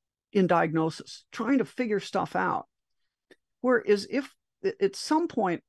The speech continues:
if you realize that there are only certain things that affect the human body that we can change, you know, there's E M F, there's parasites, there's nutritional deficiencies, then there's toxins, and, you know, separation from God. If you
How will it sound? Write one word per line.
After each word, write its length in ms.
if 180
you 120
realize 480
that 100
there 120
are 60
only 280
certain 400
things 320
that 100
affect 320
the 80
human 320
body 300
that 160
we 120
can 200
change, 520
you 100
know, 220
there's 280
E 140
M 120
F, 380
there's 200
parasites, 680
there's 200
nutritional 540
deficiencies, 800
then 160
there's 220
toxins, 720
and, 300
you 120
know, 280
separation 600
from 160
God. 400
If 140
you 120